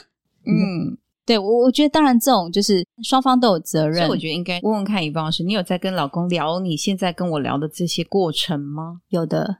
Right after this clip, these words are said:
Speaker 1: 所以应该是聊完之后，大家就会比较能够理解对方，关系会比较好吗？
Speaker 2: 我跟你说，察觉哦，每个人的功力是不同的，有的人是抗拒察觉的。
Speaker 1: 应该不是抗拒察觉，我觉得他是知道但逃避，他不想要去面对吧。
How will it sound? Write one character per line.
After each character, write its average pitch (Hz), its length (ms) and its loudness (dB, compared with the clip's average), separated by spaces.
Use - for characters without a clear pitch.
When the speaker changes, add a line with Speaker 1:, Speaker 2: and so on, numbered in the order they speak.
Speaker 1:
所 - 160 -4
以 208 60 -2
应 214 80 -6
该 214 160 -2
是 214 140 -4
聊 170 200 0
完 180 220 -2
之 180 140 -2
后， 180 100 0
大 175 160 0
家 165 160 -2
就 175 140 0
会 170 80 0
比 160 100 -6
较 165 460 -4
能 160 180 -4
够 165 340 -2
理 185 220 0
解 208 160 -2
对 175 180 0
方， 156 440 -4
关 196 220 -2
系 190 160 -4
会 185 100 0
比 147 120 -6
较 147 180 -2
好 - 220 -10
吗？ - 300 -8
Speaker 2:
我 196 80 -4
跟 294 100 0
你 262 60 4
说， 240 160 2
察 185 240 -2
觉 180 160 -6
哦， 170 80 -2
每 165 140 4
个 170 100 0
人 170 100 0
的 165 80 0
功 175 200 0
力 180 80 0
是 180 120 0
不 160 140 -2
同 - 220 -2
的， - 80 -2
有 185 100 2
的 196 80 2
人 202 100 2
是 254 120 2
抗 214 200 2
拒 202 140 2
察 - 240 -4
觉 - 240 -6
的。 - 160 -10
Speaker 1:
应 294 100 -2
该 330 120 -2
不 226 120 -10
是 220 100 -6
抗 214 220 -2
拒 185 100 -6
察 160 220 -2
觉， 147 120 -6
我 156 120 -2
觉 175 100 -6
得 202 80 -6
他 208 100 -6
是 214 200 -2
知 - 200 -4
道 214 160 -2
但 175 160 -4
逃 156 200 -6
避， - 280 -6
他 240 140 -4
不 254 100 -2
想 262 160 0
要 190 80 -2
去 - 140 -4
面 185 260 -2
对 147 220 -2
吧。 - 300 -10